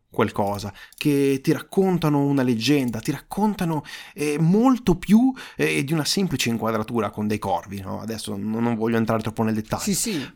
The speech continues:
Speaker 1: Però è quel momento lì in cui c'è quella battuta, quasi potremmo dire, eh, battuta di umor nero, che non c'entra assolutamente niente con tutto ciò che la storia voleva raccontare. Ed è un piccolo,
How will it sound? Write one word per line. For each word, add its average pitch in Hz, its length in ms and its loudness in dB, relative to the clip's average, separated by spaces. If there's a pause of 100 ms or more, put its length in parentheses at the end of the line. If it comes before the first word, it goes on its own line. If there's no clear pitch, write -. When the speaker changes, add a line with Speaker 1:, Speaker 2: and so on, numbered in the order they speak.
Speaker 1:
Però 269 340 6 (200)
è 160 200 -2
quel 285 260 10
momento 175 420 8
lì 180 320 0
in 135 100 2
cui 135 160 -4
c'è - 180 -4
quella 233 280 -4
battuta, 113 520 -4
quasi 98 320 -4
potremmo 107 380 -4
dire, 110 420 -2 (200)
eh, 110 180 -4
battuta 117 460 -4
di - 100 -4
umor 123 320 0
nero, 123 320 0 (180)
che - 140 0
non 208 140 2
c'entra 123 480 -6
assolutamente 175 1300 -4
niente 175 760 -2 (260)
con 139 380 0
tutto 214 240 -2
ciò 165 140 -2
che 151 100 -2
la 127 100 -2
storia 127 300 -4
voleva 117 280 0
raccontare. 110 520 -2
Ed 143 140 2
è 165 40 8
un 175 380 0
piccolo, 156 560 8